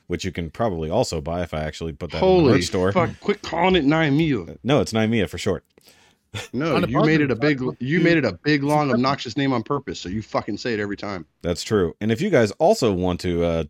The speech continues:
Speaker 1: tie into the big, long, purposeless name, you can email us at now you made it awkward mail at gmail dot com.
Speaker 2: <laughs> Nice. That was a segue, y'all.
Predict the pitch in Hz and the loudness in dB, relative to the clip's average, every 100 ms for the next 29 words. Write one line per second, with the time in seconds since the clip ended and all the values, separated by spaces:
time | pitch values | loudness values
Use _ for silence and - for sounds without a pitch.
0 | - 101 92 90 87 82 95 85 82 71 | -6 -4 -2 -2 -2 -4 -4 -4 -4 -2
1 | 92 90 90 90 82 _ 98 87 85 90 | -2 0 -2 -2 -6 _ -8 -8 -8 -8
2 | 92 90 123 - - - 120 131 143 151 | -4 -4 -4 -6 -14 -4 0 2 2 2
3 | 131 160 135 - 104 98 104 104 98 98 | 2 2 2 2 0 0 0 0 0 0
4 | 95 - 104 101 101 95 123 110 95 90 | -2 0 0 2 -2 0 2 4 2 0
5 | 98 92 90 85 82 - 135 82 - - | -2 -2 0 -2 -4 -2 -2 -2 -8 -20
6 | _ _ _ _ _ _ _ _ 98 107 | _ _ _ _ _ _ _ _ -8 -8
7 | - - 127 - 135 - 104 110 113 107 | -8 -6 -6 -8 -20 -6 -2 2 2 0
8 | 104 - 123 139 120 104 - 135 110 95 | -4 0 2 2 2 -2 0 0 2 0
9 | 92 98 101 | 0 0 -2